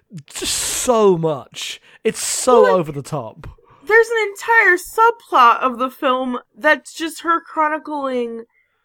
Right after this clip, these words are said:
Speaker 2: a beauty contest. It has nothing
Speaker 1: Yep.
Speaker 2: to do with music. It has nothing to do, like, they're dancing? You don't dance to this music.
Speaker 1: You do
Speaker 2: <laughs> It's
Speaker 1: not.
Speaker 2: not American Bandstand. And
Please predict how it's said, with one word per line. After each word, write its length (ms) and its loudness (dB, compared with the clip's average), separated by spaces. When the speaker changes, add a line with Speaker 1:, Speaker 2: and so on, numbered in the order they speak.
Speaker 2:
a 260 4
beauty 460 0
contest. 680 -2
It 20 0
has 120 -2
nothing 360 0
Speaker 1:
Yep. 60 -4
Speaker 2:
to 60 2
do 100 2
with 100 -6
music. 400 -2
It 80 -4
has 80 -2
nothing 160 -2
to 60 0
do, 80 -12
like, 160 -8
they're 280 -2
dancing? 540 0
You 80 0
don't 160 -4
dance 460 0
to 100 0
this 220 -2
music. 520 -4
Speaker 1:
You 80 0
do 60 -12
Speaker 2:
<laughs> 180 2
It's 200 -2
Speaker 1:
not. 120 2
Speaker 2:
not 100 0
American 340 -2
Bandstand. 720 -4
And 840 -2